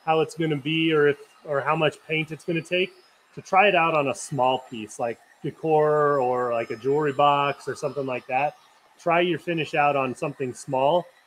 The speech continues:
It'll take less time and you'll get more comfortable with the finish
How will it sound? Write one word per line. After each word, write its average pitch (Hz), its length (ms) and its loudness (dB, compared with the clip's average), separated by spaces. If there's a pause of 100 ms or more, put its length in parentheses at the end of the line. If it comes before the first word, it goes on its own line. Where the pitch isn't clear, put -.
(100)
It'll 143 160 -4
take 208 280 -2
less 170 240 2
time 151 600 0
and 160 520 0 (100)
you'll 143 160 -4
get 156 180 -2
more 147 180 0
comfortable 147 540 -2
with 139 180 0
the 135 60 -6
finish 180 560 -2